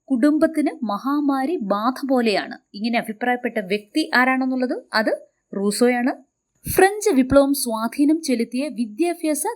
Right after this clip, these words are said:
ദാർശനികൻ ആര്? റൂസോ. ഇത് പി എസ് സിയും റിപ്പീറ്റഡ് ആയിട്ട് ചോദിക്കുന്ന റൂസോയുമായി ബന്ധപ്പെട്ട ഒരു ക്വസ്റ്റ്യൻ ആണ്. Comenius and റൂസോ, ഇവരുമായി ബന്ധപ്പെട്ട കാര്യങ്ങൾ ക്ലിയർ ആയെന്ന് വിചാരിക്കുന്നു.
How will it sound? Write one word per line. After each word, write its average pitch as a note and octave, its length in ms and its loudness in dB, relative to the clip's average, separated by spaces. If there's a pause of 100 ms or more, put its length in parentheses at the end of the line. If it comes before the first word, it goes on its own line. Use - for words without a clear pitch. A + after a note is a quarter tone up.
ദാർശനികൻ C#4+ 840 0 (220)
ആര്? E3+ 280 -6 (520)
റൂസോ. F#3 540 0 (100)
ഇത് G#3+ 160 4
പി B3 160 4
എസ് B3 240 4
സിയും C#4 280 4 (320)
റിപ്പീറ്റഡ് B3+ 400 -6
ആയിട്ട് B3 200 -2 (120)
ചോദിക്കുന്ന A3 500 0 (120)
റൂസോയുമായി C4 500 2
ബന്ധപ്പെട്ട A3 420 -2
ഒരു A#3+ 100 -2
ക്വസ്റ്റ്യൻ G3+ 380 -6
ആണ്. A#3 180 -2 (340)
Comenius C#4 580 2
and D4+ 200 0 (200)
റൂസോ, G3+ 420 -10 (400)
ഇവരുമായി A3 260 2
ബന്ധപ്പെട്ട A3 360 0
കാര്യങ്ങൾ A3+ 520 2
ക്ലിയർ G#3+ 160 2
ആയെന്ന് A3+ 180 0
വിചാരിക്കുന്നു. A#3 560 0